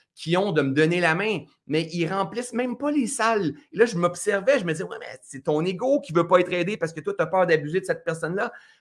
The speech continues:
Ta gueule ! Ta gueule, François Lemay. Cette personne-là, elle a envie,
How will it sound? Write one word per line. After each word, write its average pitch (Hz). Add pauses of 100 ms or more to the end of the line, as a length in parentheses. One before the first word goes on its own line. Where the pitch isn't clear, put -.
(140)
Ta 330
gueule ! 392 (840)
Ta 247
gueule, 254
François 170
Lemay. 180 (160)
Cette 127
personne-là, 190
elle 208
a 165
envie, 160